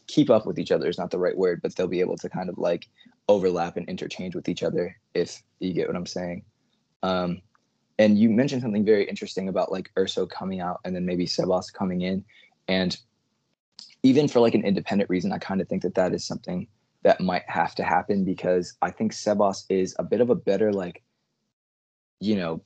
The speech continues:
shoveler of the ball, if that makes sense. Like, he's not necessarily going to break lines, but I think that he's good at advancing the ball a lot better. And Urso,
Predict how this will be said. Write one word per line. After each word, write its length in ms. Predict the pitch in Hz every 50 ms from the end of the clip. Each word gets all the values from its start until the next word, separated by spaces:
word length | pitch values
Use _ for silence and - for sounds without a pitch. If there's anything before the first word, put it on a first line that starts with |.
| _ _ _ -
shoveler 640 | - - - - - - 98 101 107 107 104 104
of 180 | - - 92 90
the 80 | 98 92
ball, 260 | 82 92 95 98 98
if 80 | -
that 140 | - 90 -
makes 180 | 104 95 - -
sense. 240 | 107 110 110 - -
Like, 160 | 98 92 -
he's 160 | 98 95 -
not 180 | 113 107 - 101
necessarily 480 | 104 - - - - 92 95 95 92
going 180 | 85 95 92 92
to 80 | - 92
break 360 | 90 - 98 95 90 87 -
lines, 440 | 92 87 90 92 92 95 107 - - _ _ _ _ _ _
but 100 | - 95
I 60 | 95
think 180 | - - 92 -
that 80 | 87
he's 240 | - - 87 87 78
good 140 | - 90 87
at 80 | 85
advancing 440 | 82 82 - 87 92 98 - 104 101
the 60 | 101
ball 300 | 90 98 98 98 95 -
a 40 | 92
lot 180 | 98 98 95 -
better. 240 | 104 101 104 104 -
And 160 | - 185 - -
Urso, 380 | 117 - - - 113 110 90